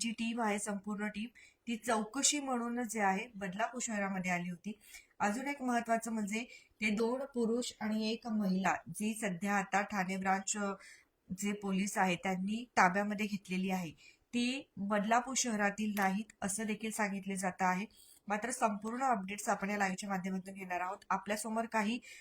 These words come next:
आपल्याजवळ काही व्हिडिओ सुद्धा आलेले आहेत, ते देखील आपण तुमच्यापर्यंत पोहोचवणार आहोत. पण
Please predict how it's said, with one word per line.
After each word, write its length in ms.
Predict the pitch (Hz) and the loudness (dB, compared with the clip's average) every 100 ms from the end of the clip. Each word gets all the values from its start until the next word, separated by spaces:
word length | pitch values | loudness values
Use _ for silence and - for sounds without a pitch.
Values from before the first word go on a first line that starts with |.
| - - | -6 0
आपल्याजवळ 440 | 190 214 214 233 | 2 2 0 -2
काही 220 | 233 233 | 0 2
व्हिडिओ 420 | 208 214 196 220 | 2 2 2 0
सुद्धा 340 | 254 247 208 226 | -2 -4 8 12
आलेले 320 | 202 202 202 | 12 10 6
आहेत, 200 | 190 208 - | 4 2 -2
ते 80 | 202 | -2
देखील 300 | 196 196 269 | -2 -2 4
आपण 320 | 262 254 240 | 4 4 -2
तुमच्यापर्यंत 540 | 233 202 214 208 208 208 | -2 -2 -2 -2 -4 -6
पोहोचवणार 460 | 196 190 185 185 | -4 -4 -2 0
आहोत. 180 | 175 160 - - - - | -2 -4 -12 -20 -20 -20
पण 100 | - | -4